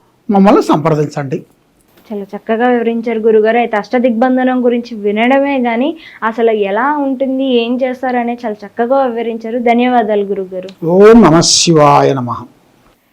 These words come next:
Speaker 2: మీకు ఎటువంటి సమస్యలు ఉన్నా, కుటుంబం కావచ్చు, విద్య, ఉద్యోగ, వ్యాపారం, ఇలాంటి ఎన్ని సమస్యలు ఉన్నా కూడా ఆ సమస్యలన్నిటికీ కూడా పరిష్కారం కోయదర శ్రీనివాసరాజు గారు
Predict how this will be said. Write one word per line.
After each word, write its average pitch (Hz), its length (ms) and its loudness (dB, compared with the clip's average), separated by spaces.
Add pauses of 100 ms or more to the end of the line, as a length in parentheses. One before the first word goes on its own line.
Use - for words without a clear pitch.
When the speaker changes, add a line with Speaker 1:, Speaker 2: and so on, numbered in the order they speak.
(240)
Speaker 2:
మీకు 262 180 -4
ఎటువంటి 269 460 0
సమస్యలు 285 500 -4
ఉన్నా, 226 220 -4
కుటుంబం 285 520 -4
కావచ్చు, 247 520 -4
విద్య, 226 400 -2
ఉద్యోగ, 233 480 -2
వ్యాపారం, 208 480 -4
ఇలాంటి 220 400 -4 (100)
ఎన్ని 226 240 -2
సమస్యలు 262 520 -6
ఉన్నా 233 260 -6
కూడా 226 300 -6 (340)
ఆ 247 80 0
సమస్యలన్నిటికీ 302 1000 -4
కూడా 277 240 -4
పరిష్కారం 247 680 -6
కోయదర 226 420 -4
శ్రీనివాసరాజు 247 680 -6
గారు 233 180 -6